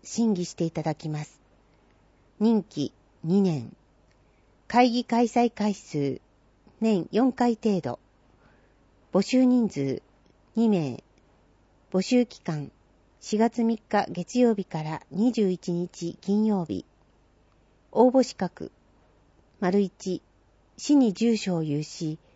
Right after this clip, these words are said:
原則として二十歳以上の方。丸二、原則として市で設置する他の審議会等の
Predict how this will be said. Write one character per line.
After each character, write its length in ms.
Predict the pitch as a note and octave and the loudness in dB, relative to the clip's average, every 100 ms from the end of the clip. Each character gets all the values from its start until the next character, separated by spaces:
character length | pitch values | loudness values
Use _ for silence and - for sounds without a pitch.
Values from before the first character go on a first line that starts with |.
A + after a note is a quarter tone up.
| _ _ | _ _
原 180 | G#3+ G#3+ | 2 4
則 240 | G#3+ A3 - | 2 -4 -4
と 120 | G#3+ | -4
し 120 | - | -4
て 260 | - G#3 - _ D3+ | -6 -6 -8 _ -6
二 120 | F3+ | -2
十 120 | A#3+ | 0
歳 360 | A3 - A#3 A#3 | -2 -2 0 0
以 40 | |
上 220 | G#3+ G3 | 0 -2
の 120 | E3+ D#3 | -4 -10
方。 360 | D3+ - D3 - _ _ _ _ _ _ _ _ _ | -14 -16 -16 -18 _ _ _ _ _ _ _ _ _
丸 240 | F3 F3+ F3+ | -4 -2 0
二、 220 | F3 - _ _ _ _ - | -2 -4 _ _ _ _ -2
原 160 | G#3+ G#3+ | 0 0
則 220 | G#3+ - | -4 -4
と 120 | A3 | -6
し 120 | - | -4
て 260 | - G#3 G#3+ _ _ | -4 -6 -6 _ _
市 180 | - B3+ | -8 0
で 100 | A#3+ | 0
設 240 | G#3+ G3+ - | 2 -4 -8
置 100 | - | -12
す 200 | - G#3 | -4 0
る 220 | G3 - _ - | 0 -4 _ -2
他 100 | C4+ | 0
の 140 | A3 | 0
審 200 | - G#3+ | 0 -2
議 140 | G3 | -2
会 260 | G3+ G3+ G3 _ | -4 -4 -4 _
等 220 | - F#3+ F3+ | -2 0 0
の 240 | F3 | -2